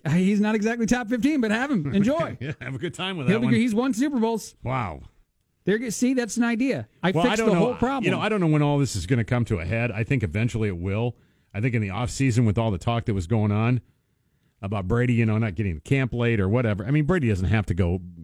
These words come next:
Speaker 2: with everybody else. There's rules for Brady and there's rules for everybody else.
Speaker 1: Yeah, but this happened last year, and
Speaker 2: I know.
Speaker 1: the number two guy is gone. You know, Tom gets what Tom wants.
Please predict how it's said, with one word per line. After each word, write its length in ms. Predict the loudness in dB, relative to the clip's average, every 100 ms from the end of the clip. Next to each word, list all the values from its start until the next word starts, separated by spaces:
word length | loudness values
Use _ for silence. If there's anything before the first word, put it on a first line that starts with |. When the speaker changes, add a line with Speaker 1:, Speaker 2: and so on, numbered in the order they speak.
| -8
Speaker 2:
with 200 | -2 0
everybody 380 | 2 2 0 -2
else. 180 | -2 0
There's 160 | 0
rules 260 | 4 4 2
for 140 | 0
Brady 260 | 0 2 2
and 80 | 2
there's 140 | 2
rules 180 | 2 0
for 120 | -2
everybody 280 | -6 -6 -8
else. 180 | -10 -2
Speaker 1:
Yeah, 120 | -2
but 100 | 0
this 120 | 2
happened 320 | 2 2 2
last 280 | 2 2 0
year, 320 | 0 0 -2 -6 _
and 380 | 0 2 2 0 -2
Speaker 2:
I 140 | 0
know. 260 | 0 0 -4 -2
Speaker 1:
the 120 | 0
number 320 | 2 2 0
two 260 | 0 -2 0
guy 220 | 0 0
is 140 | 0 0
gone. 340 | 0 0 -2 -10 _ _ _ _ -4
You 100 | 0
know, 280 | 2 0 -4 -8
Tom 260 | -2 0 2
gets 220 | 0 0
what 120 | -2 0
Tom 300 | 0 2 2
wants. 460 | 2 -2 -6 -16